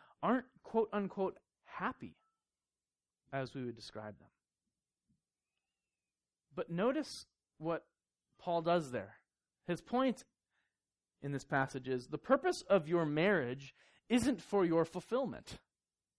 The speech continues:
The purpose of being married isn't for your happiness. It's not for your self-fulfillment. The purpose of your marriage is that it would make you holy.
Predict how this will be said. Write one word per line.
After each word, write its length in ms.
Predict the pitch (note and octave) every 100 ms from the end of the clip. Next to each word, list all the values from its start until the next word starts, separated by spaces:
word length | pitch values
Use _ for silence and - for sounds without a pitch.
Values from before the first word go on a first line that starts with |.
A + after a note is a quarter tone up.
| _ _ _ _ _ _ - - -
The 120 | F3
purpose 400 | - D4 D#4 -
of 100 | F#3+
being 240 | A3+ G3+
married 380 | G3+ A#3+ A3+ F#3+
isn't 360 | A3 A3 B3+ -
for 140 | G3+
your 120 | F#3
happiness. 500 | F3 G#3+ B3 G#3+ F3+
It's 120 | F#3
not 220 | G3 A#3+ A#3
for 60 |
your 140 | A#3 F#3
self-fulfillment. 760 | - G#3+ F#3 - C4 A3 F3 - - -
The 80 | E3+
purpose 460 | - B3+ D4+ B3 - G#3+
of 160 | G#3+ F3
your 140 | F#3+
marriage 480 | F#3 A3+ D4 G#3 -
is 120 | G3+
that 180 | F3+ A3+
it 100 | A3
would 140 | A3
make 240 | G3 G#3 G3+
you 140 | G#3+
holy. 560 | G3 B3+ E4 A3+ B2+